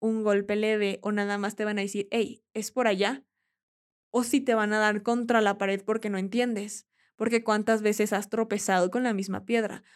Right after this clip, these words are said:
o has actuado de la misma manera. Si no cambias, te siguen mandando las mismas, mismas personas, diferentes nombres, diferentes caras, pero los mismos aprendizajes.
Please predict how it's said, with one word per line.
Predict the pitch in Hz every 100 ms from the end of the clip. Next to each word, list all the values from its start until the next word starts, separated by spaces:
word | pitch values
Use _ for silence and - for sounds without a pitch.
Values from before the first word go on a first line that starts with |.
| _
o | - 208
has | 208
actuado | 220 214 - 233 262 294
de | 220
la | 202
misma | 202 226 226 226
manera. | 214 196 226 220 - _ _
Si | - 240
no | 233 233
cambias, | 233 233 240 208 175 202 - _ -
te | 214
siguen | 208 208
mandando | 208 196 190 214
las | 208 202
mismas, | 226 254 269 262
mismas | - 226 233 262
personas, | 269 208 233 226 226 -
diferentes | 240 233 277 277 277
nombres, | 262 220 208 -
diferentes | 214 208 202 202 202
caras, | - 208 214 - _ _ _ _ _
pero | 214 208
los | 214 208 196
mismos | 226 233 233 226
aprendizajes. | 196 196 196 254 240 - -